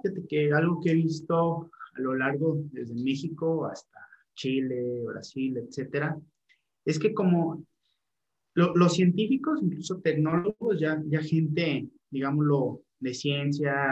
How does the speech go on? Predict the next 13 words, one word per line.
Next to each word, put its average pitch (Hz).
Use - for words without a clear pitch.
y 110
biotecnología 113
trabajando 143
en 151
la 147
industria, 151
no 175
tienen 196
un 190
enfoque 180
tan, 190
tan 151
fuerte 190